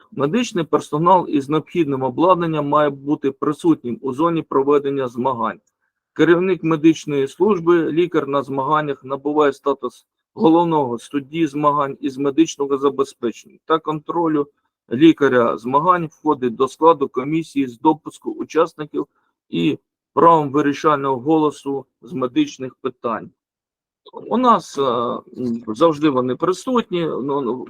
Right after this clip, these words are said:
у нас був присутній, е, лікар Степан Васильович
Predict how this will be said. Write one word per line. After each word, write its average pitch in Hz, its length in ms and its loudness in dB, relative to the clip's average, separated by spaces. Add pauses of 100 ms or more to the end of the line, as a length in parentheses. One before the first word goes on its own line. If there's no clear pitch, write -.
у 131 80 -12
нас 147 240 0
був 123 420 -8 (300)
присутній, 139 760 -2 (760)
е, 123 300 2
лікар 139 440 4
Степан 127 560 0 (160)
Васильович 165 880 2